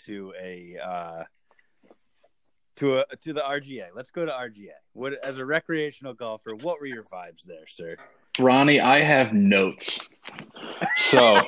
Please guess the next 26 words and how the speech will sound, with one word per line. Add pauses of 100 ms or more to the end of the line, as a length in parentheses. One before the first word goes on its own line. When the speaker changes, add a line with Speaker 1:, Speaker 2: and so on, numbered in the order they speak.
Speaker 1:
<laughs> (2500)
Let's
Speaker 2:
So
Speaker 1:
hear
'em,
man. (200)
Speaker 2:
Yeah,
so
I, (100)
I, (120)
I
kinda
broke
this
category
up
into
two
different
categories.
When
John
originally
sent
us
the